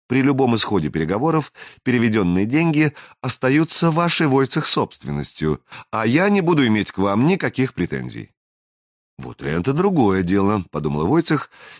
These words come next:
и вставил во второй паз свою кредитку. «Сколько он мне кинет, интересно?» Он набрал пароль. Незнакомец деликатно глядел в другую сторону. Впрочем,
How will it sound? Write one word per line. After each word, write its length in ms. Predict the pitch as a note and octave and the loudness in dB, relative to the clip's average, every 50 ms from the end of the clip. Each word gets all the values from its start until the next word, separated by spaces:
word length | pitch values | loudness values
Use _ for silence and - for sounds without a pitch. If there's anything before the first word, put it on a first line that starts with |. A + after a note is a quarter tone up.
| _ _ | _ _
и 140 | - F3 G3 | -4 -2 -2
вставил 500 | F#3 - - - A2 G2+ F#2+ F#2 F2 F2 | -2 -2 -4 -4 -2 0 0 2 2 2
во 140 | E2+ F2 F#2 | 0 0 -2
второй 400 | - - C#2+ C#2+ D2 E2 B2 C#3 | -4 -6 -8 -6 -2 -2 -2 -2
паз 340 | - E3 D#3+ D#3 - - - - - - | -2 -2 -2 -2 -2 -4 -8 -12 -12 -8
свою 380 | - - D3 D#3 C#3+ G#2 E2+ | -6 -4 -2 0 0 0 0
кредитку. 600 | - - D#2 D2 B1+ C#2 C2 - _ - A#1+ A1+ - _ _ _ _ _ _ _ _ _ _ _ _ _ _ _ | -2 -2 -4 -4 -4 -6 -8 -8 _ -10 -10 -10 -12 _ _ _ _ _ _ _ _ _ _ _ _ _ _ _
«Сколько 400 | - - - - C#2+ D2+ - - | -12 -12 -8 -8 -8 -8 -6 -4
он 160 | G2 A#2+ B2+ | -4 -2 -2
мне 140 | C3 C#3+ D#3 | -2 -2 -4
кинет, 400 | - - G2+ D#2+ C2 B1 - - | -4 -4 -4 -4 -4 -6 -12 -14
интересно?» 580 | B1+ B1 - C#2+ B1 A#1+ - - A1 G#1+ - - _ _ _ _ _ _ _ _ _ _ _ _ _ _ _ _ _ - | -14 -12 -10 -10 -10 -10 -12 -14 -14 -16 -20 -20 _ _ _ _ _ _ _ _ _ _ _ _ _ _ _ _ _ -4
Он 160 | A2 D3 F3 F#3 | -2 -2 0 0
набрал 340 | F3+ D3 G#2 G2+ A2 C3+ | 0 0 0 0 0 -2
пароль. 460 | C#3 - D#3 C3+ G2+ F2 E2 D#2 C#2 - _ - - - - - | -2 0 0 0 2 2 2 0 -2 -4 _ -20 -20 -20 -20 -8
Незнакомец 720 | - G2 G#2+ G#2 F2 D#2+ D2+ - - G2 C#3 D#3+ - - - - - - | -2 0 0 0 0 -2 -4 -4 -2 0 0 0 -2 -4 -6 -12 -12 -6
деликатно 600 | - G2+ A2+ G2+ F#2+ - C3+ D3+ E3 - E3 D#3+ | -2 0 2 2 0 0 -4 -6 -4 -2 -2 -2
глядел 380 | C#3+ B2 G2+ E2+ C2+ E2 E2+ G2 | 0 0 0 0 0 0 -2 -2
в 80 | A#2+ B2+ | -2 -4
другую 320 | C#3 A#2+ E2+ E2 F2 G2+ | -4 -2 -2 -2 -2 -2
сторону. 520 | - - - C2+ A1 G#1 A1+ A1 - - - _ _ _ _ _ _ _ _ _ _ _ _ | -4 -6 -8 -8 -8 -8 -10 -14 -16 -18 -20 _ _ _ _ _ _ _ _ _ _ _ _
Впрочем, 600 | _ - - - D3+ F3 F3 - - C3 G#2+ F2+ | _ -20 -10 -4 -2 -2 -2 0 -2 -2 -2 -4